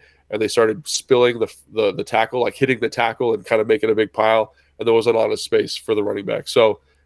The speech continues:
adjustments by Cleveland, interesting run selection by Scott,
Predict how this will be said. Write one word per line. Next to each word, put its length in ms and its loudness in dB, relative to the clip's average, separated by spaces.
adjustments 420 2
by 140 4
Cleveland, 560 2
interesting 400 -4
run 200 4
selection 500 -2
by 160 2
Scott, 520 0